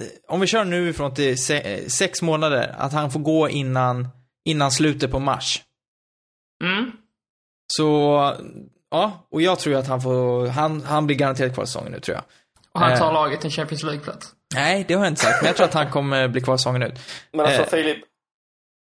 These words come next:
Speaker 3: eh, varför ska han, vad, vad är det som ska hända för att han får sparken, liksom?
Speaker 2: Att han fortsätter torska.
Speaker 3: Jo, men alltså, jag menar, om,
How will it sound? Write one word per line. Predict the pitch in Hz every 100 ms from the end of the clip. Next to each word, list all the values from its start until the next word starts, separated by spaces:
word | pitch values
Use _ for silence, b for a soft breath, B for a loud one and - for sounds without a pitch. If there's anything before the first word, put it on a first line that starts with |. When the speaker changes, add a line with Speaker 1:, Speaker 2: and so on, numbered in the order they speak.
| _ _ _ _ _ _ 151
Speaker 3:
eh, | 143 139 - 156
varför | 151 151 139 156
ska | - 151 143
han, | 143 147 139 135 - _ _ _ _ _ _ _ _
vad, | 156 151 143
vad | 147
är | 151
det |
som | 147 147
ska | 156
hända | 165 160 156
för | 147
att | 139
han | 143
får |
sparken, | - - 151 104 - 117
liksom? | 113 123 _ _ _ _ -
Speaker 2:
Att | -
han | 180 151
fortsätter | 175 165 - 156 160
torska. | - 160 175 - - - _ _ _ _ _ -
Speaker 3:
Jo, | 151 156
men | 156 151 151
alltså, | 151 160
jag | 147 139
menar, | 143 143
om, | 143 143